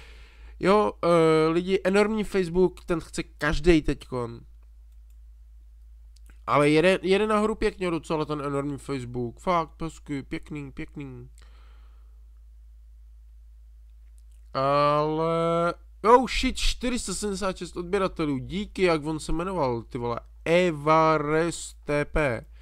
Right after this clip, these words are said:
Evares T P, děkuju za dvě stě nebo čtyři sta sedmdesát šest odběratelů.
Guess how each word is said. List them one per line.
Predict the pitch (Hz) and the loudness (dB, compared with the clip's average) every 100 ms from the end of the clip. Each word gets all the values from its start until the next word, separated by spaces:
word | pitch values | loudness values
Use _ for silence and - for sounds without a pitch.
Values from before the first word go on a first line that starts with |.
| - - - - - - - - - - - | -20 -20 -20 -20 -20 -20 -20 -20 -20 -20 -2
Evares | 160 202 202 202 214 208 - | 2 4 4 4 6 2 2
T | - 208 202 | 4 4 4
P, | - 208 190 | 4 4 4
děkuju | 190 202 220 202 175 | 2 0 -2 -2 -2
za | 165 180 170 | 0 -2 -2
dvě | 147 139 185 208 | -6 -2 0 0
stě | - - 196 190 | -6 -4 -2 0
nebo | 180 175 170 | -2 -4 -4
čtyři | - - 190 196 214 | -6 -10 -6 -4 -4
sta | 185 - 175 | -6 -4 -4
sedmdesát | - 175 175 - 170 | -2 -4 -4 -4 -6
šest | - - | -6 -12
odběratelů. | 165 165 185 196 185 190 214 208 147 | -6 -2 0 0 0 4 6 6 4